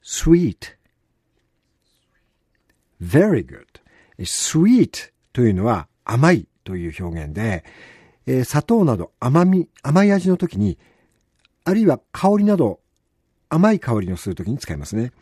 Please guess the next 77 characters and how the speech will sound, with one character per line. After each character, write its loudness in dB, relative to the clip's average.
ま -2
た、 0
ス -6
イ 2
ー -4
ツ -16
と -2
い 4
う 2
の 0
は、 -2
ス -2
イ 6
ー 2
ツ -12
で -6
キ -10
ャ 2
ン 2
デ -2
ィ -4
ー -10
と -12
か -10
甘 -2
い 0
デ -2
ザ -2
ー -6
ト -8
の -8
こ -12
と -8
な -6
ど -10
を -8
意 -4
味 -6
し -16
た -8
り、 -2
ま -10
た -2
形 0
容 2
詞 -8
で 0
は -2
人 0
や 0
雰 0
囲 -4
気 -10
や、 -8
そ -4
う 2
い 2
っ -12
た 0
も 2
の -2
が -8
可 -4
愛 0
ら -2
し -8
い -4
と -6
い 0
う -2
時 -6
に -4
も -8
使 -16
い -16
ま -18
す。 -20